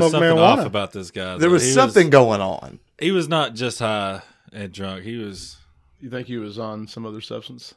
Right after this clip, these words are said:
Speaker 1: Yeah, I think it would have possibly been laced or something. It was
Speaker 3: I think we would have
Speaker 2: Oh,
Speaker 3: been
Speaker 2: training day?
Speaker 1: Yeah,
Speaker 2: Some
Speaker 1: it would be
Speaker 2: P C P?
Speaker 4: Well, and then he
Speaker 1: It's a good
Speaker 4: follows.
Speaker 1: chance.
Speaker 4: He follows. So I'm, I'm downstairs playing blackjack,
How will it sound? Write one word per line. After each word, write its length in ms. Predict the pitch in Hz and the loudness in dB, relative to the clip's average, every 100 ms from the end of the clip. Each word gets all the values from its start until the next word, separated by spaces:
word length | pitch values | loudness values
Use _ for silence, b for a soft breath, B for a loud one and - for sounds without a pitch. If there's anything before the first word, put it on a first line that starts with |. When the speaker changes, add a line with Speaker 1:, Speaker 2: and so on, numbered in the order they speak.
| _ | _
Speaker 1:
Yeah, 360 | 110 92 90 104 | -12 -10 -8 -8
I 60 | |
think 220 | 127 123 107 | -6 -6 -6
it 80 | |
would 140 | 101 101 | -8 -6
have 340 | 95 95 - | -8 -12 -16
possibly 460 | - 101 95 92 92 | -10 -8 -8 -12 -14
been 180 | 90 87 | -14 -16
laced 440 | 87 87 87 - | -12 -12 -12 -14
or 80 | 87 | -14
something. 440 | - 87 - 90 | -14 -16 -14 -14
It 160 | 92 90 | -12 -12
was 480 | 92 90 85 - - | -12 -14 -16 -16 -6
Speaker 3:
I 60 | 240 | -2
think 200 | 196 151 | 0 2
we 80 | 135 | 2
would 140 | 127 | 2
have 80 | 170 | 0
Speaker 2:
Oh, 40 | |
Speaker 3:
been 80 | 156 | -2
Speaker 2:
training 380 | - 202 196 202 | 2 4 4 4
day? 320 | 214 233 220 _ _ _ _ | 2 2 -2 _ _ _ _
Speaker 1:
Yeah, 400 | - 127 127 92 | -12 -8 -8 -10
Speaker 2:
Some 180 | 98 170 | -6 -4
Speaker 1:
it 40 | - | 4
would 40 | |
be 60 | 196 | 4
Speaker 2:
P 40 | |
C 180 | 190 214 | 6 2
P? 440 | 202 196 220 262 - _ | 6 8 8 4 -2 _
Speaker 4:
Well, 160 | 151 170 | -6 -4
and 140 | 190 208 | -2 -4
then 80 | |
he 80 | 240 | -6
Speaker 1:
It's 80 | 151 | -4
a 40 | |
good 40 | 135 | 2
Speaker 4:
follows. 200 | 175 240 | 2 4
Speaker 1:
chance. 480 | 147 139 131 - - | 2 0 -2 -10 -12
Speaker 4:
He 140 | 160 | -10
follows. 500 | 143 180 226 226 151 | -4 -2 2 0 0
So 120 | 135 147 | 0 0
I'm, 200 | 180 240 - | 0 -2 -2
I'm 240 | 190 170 | -2 0
downstairs 800 | 127 139 147 131 135 131 117 104 | 0 0 -2 -4 -2 0 -2 -6
playing 260 | 127 117 | -6 -6
blackjack, 600 | 104 107 95 78 90 78 | -4 -4 -4 -8 -14 -14